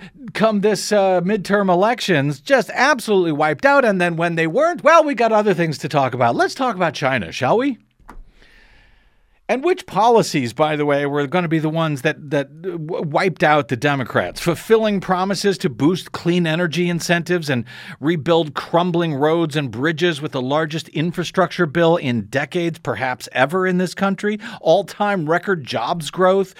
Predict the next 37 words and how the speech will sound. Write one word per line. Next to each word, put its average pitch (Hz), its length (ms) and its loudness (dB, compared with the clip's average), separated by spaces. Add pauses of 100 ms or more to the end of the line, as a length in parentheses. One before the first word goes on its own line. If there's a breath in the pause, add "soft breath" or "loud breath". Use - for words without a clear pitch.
(120 loud breath)
record 175 420 0
G 156 160 -2
D 139 160 -2
P 214 260 -4
growth, 202 320 0
lowest 185 300 2
unemployment 180 560 -2
in 147 60 -8
fifty 147 260 -6
years? 180 480 0 (880 loud breath)
Investing 175 680 0 (100)
four 262 460 0
hundred 214 520 0
billion 285 420 4
dollars 240 480 2
to 160 100 -6
stave 190 340 0
off 170 260 0
the 185 140 -2
worst 180 480 0
of 180 320 0
climate 196 420 0
change, 135 360 -4
which 107 160 -10
is 101 100 -10
not 90 220 -10
nearly 113 260 -6
enough, 147 320 -2
by 123 160 -2
the 117 100 -8
way, 117 220 -2
but 131 240 -4
boy, 226 220 0
it's 147 160 -6
the 101 80 -12
biggest 160 400 -8
investment 151 580 -6